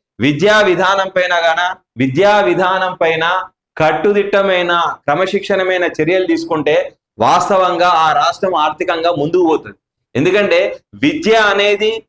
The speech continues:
మనిషి నేర్చుకున్నప్పుడు మాత్రమే సమగ్ర ఆలోచన తనకు వచ్చే అవకాశం ఉంటుంది. ఇది ఒక మంచి నిర్ణయమే, కానీ ప్రభుత్వం కూడా చాలా పటిష్టవంతంగా మనం ఇది, ఈ యొక్క నిర్వహణ చేయాలి.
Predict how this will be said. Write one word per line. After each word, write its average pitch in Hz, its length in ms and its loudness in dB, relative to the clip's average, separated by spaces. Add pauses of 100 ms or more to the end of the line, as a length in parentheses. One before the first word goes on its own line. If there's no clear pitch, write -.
(140)
మనిషి 185 300 0
నేర్చుకున్నప్పుడు 202 640 0
మాత్రమే 196 580 0 (140)
సమగ్ర 196 540 -2
ఆలోచన 196 640 2
తనకు 180 340 -2
వచ్చే 180 200 -2
అవకాశం 175 500 0
ఉంటుంది. 127 360 -6 (280)
ఇది 165 340 2
ఒక 160 240 0
మంచి 196 360 0
నిర్ణయమే, 202 540 2
కానీ 196 580 -2 (200)
ప్రభుత్వం 208 460 2
కూడా 220 180 2 (100)
చాలా 196 220 2
పటిష్టవంతంగా 190 1160 0 (280)
మనం 170 540 0 (120)
ఇది, 165 140 2
ఈ 170 120 0
యొక్క 175 200 2
నిర్వహణ 196 500 0 (140)
చేయాలి. 165 340 0